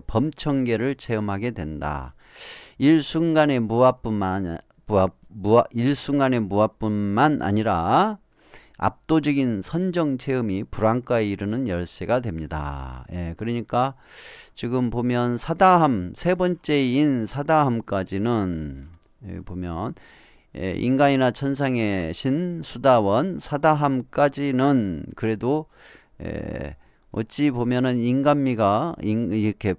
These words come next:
범부 중생의 냄새가 많이 남-, 남아있는데 이 아나함에 들어가게 되면 이때부터는 실천도 실천이지만 생활 속의 실천은 기본으로 돼 있는 상태에서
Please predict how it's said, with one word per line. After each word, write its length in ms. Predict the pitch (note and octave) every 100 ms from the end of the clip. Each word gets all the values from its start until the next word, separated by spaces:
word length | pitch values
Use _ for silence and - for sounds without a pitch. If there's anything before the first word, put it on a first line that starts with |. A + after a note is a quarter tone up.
| - -
범부 360 | B2 E3 E3
중생의 520 | B2+ C3+ C#3+ C#3+ C3
냄새가 460 | A2+ A2+ B2 A#2 G2+
많이 260 | F2+ G#2 A2+
남-, 400 | F2+ F2+ F#2+ F#2 - - -
남아있는데 1040 | F#2+ G2+ A#2+ G2 F#2+ G2 B2+ D3 E2 C2 - _ _ - - _ -
이 140 | A#2
아나함에 840 | G2+ D2+ G#2+ D3+ F#3+ F#3+ F3 D3 B2 F#2
들어가게 480 | B2 A#2+ A#2+ A2
되면 800 | F#2 F2 F2 E2 D#2 G2+ F#2 D2+ - -
이때부터는 920 | G#2 - D3+ B2 - A2 A2 C3+ C#3+ - - - - _ -
실천도 1700 | - A3 A3 - F#3+ F#3 E3+ E3 D#3 D3+ C#3+ C#3 C3+ C3 A#2+ A#2 A2
실천이지만 760 | - F#3 - D#3 A#2+ G2+ F2+
생활 320 | A2 F3 G#3+ G#3+
속의 300 | G3 F3 D3+
실천은 720 | E3+ F3+ - E3 C#3+ C#3+ D3
기본으로 720 | - C3 D3+ D3 C3+ A2+ G2
돼 140 | G#2+
있는 320 | B2 B2 A#2+ G2+
상태에서 840 | A#2+ D#3 - C3+ G#2 F2 C#3 F2+